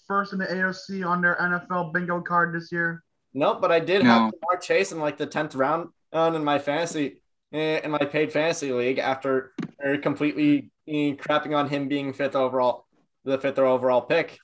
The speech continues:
Speaker 1: I like how you guys shit on me for doing that <laughs> in the draft,
Speaker 2: No,
Speaker 1: in the
Speaker 2: like,
Speaker 1: draft
Speaker 2: no,
Speaker 1: predictions.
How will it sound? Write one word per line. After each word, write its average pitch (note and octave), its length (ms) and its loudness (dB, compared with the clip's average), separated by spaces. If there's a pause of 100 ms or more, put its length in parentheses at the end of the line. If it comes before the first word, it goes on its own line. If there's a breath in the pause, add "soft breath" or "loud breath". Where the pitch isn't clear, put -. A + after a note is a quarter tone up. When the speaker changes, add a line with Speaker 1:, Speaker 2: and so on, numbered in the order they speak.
Speaker 1:
I A#3+ 120 6
like E4 120 4
how G#4+ 100 4
you D4 80 4
guys B3 240 6
shit - 240 2
on G#3 240 10
me E3+ 420 2 (140)
for F#3 80 0
doing F#3 360 4
that F#3 320 8 (140)
<laughs> - 140 -4
in G#3 60 6 (100)
the - 180 0 (120)
draft, F3+ 420 6
Speaker 2:
No, - 140 -8
Speaker 1:
in F#3 100 -2
the F3 60 -2
Speaker 2:
like, D#3+ 80 -10
Speaker 1:
draft E3+ 240 4
Speaker 2:
no, F#3 80 0
Speaker 1:
predictions. G#3 460 -2